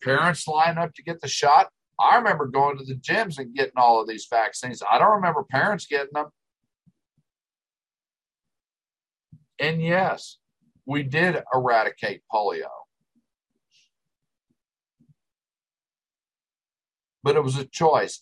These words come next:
And, you know, then she talked about that they're, they've been working on a vaccine since, uh,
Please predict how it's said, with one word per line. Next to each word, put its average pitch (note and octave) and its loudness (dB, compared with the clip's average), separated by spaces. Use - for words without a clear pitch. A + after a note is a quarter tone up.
And, B2+ -2
you A#2+ -16
know, A#2 -10
then D3+ 0
she C3+ -8
talked D3 2
about A#2+ 2
that A#2 -10
they're, B2 -2
they've C#3 -4
been C3 -4
working D3 2
on C3 2
a A#2+ -6
vaccine B2+ -2
since, - -16
uh, A#2 4